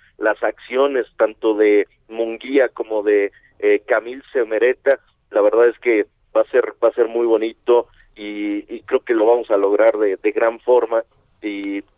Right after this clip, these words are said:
cada fin de semana vamos a estar llevándoles el, las mejores peleas a través de, eh, Ringside aquí en el Heraldo Radio.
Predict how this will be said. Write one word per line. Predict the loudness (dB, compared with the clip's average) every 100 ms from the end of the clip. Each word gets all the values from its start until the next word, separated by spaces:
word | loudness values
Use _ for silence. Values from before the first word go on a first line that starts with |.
| -6
cada | -2 0 -2
fin | -6 -8
de | -6
semana | -4 -2 0 2
vamos | 2 0
a |
estar | -4 0 2
llevándoles | 4 2 2 2 2 _ _ _ _ _ -6
el, | 0 2 2 -4 -10 _
las | -4 0 0
mejores | -2 -2 0 0
peleas | 0 0 2 2 0
a | -2
través | 2 2 4
de, | 2 0 _ _ _ _
eh, | 0 4 4
Ringside | 2 0 -4 -2 0 0 -2 -8
aquí | -10 _ -20 -20 _ _ -10
en | -8 -4
el | 0
Heraldo | 2 2 2 0 -4
Radio. | -4 -14